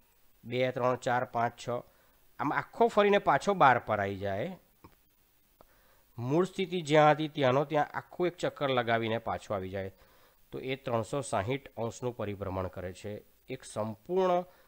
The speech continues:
પરિભ્રમણ કર્યું કહેવાય અને સંપૂર્ણ ખૂણો કહેવામાં આવે છે મિત્રો. આ ખૂણાને આખો બાર પરથી જઈને ફરી પાછો બાર પર આવે ને સંપૂર્ણ કોણ કહેવાય.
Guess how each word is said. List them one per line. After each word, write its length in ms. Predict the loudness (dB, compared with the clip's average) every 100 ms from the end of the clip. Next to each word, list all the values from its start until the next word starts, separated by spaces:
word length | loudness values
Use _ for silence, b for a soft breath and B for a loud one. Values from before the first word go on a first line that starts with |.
| b -6
પરિભ્રમણ 560 | -4 -4 -4 -2 -2
કર્યું 280 | -4 -8 -8
કહેવાય 260 | -10 -10 -10
અને 260 | -8 -10
સંપૂર્ણ 540 | -8 -6 -6 -2 0 0
ખૂણો 320 | -2 -6 -6
કહેવામાં 400 | -8 -14 -14 -14
આવે 100 | -14
છે 140 | -16
મિત્રો. 340 | -18 -18 -20 -20 -20 b b b b b b b _ _ _ _ _
આ 100 | -4
ખૂણાને 540 | -4 -2 0 0 0 -2
આખો 680 | -4 -10 _ -10 0 0
બાર 280 | 2 2 2
પરથી 340 | 0 -6 -6 -6
જઈને 180 | -6
ફરી 280 | -4 -4 -4
પાછો 300 | -4 -6 -6
બાર 240 | -4 -6 -6
પર 180 | -10
આવે 160 | -8 -8
ને 100 | -10
સંપૂર્ણ 440 | -10 -10 -4 -4
કોણ 180 | -2 -4
કહેવાય. 380 | -4 -6 -6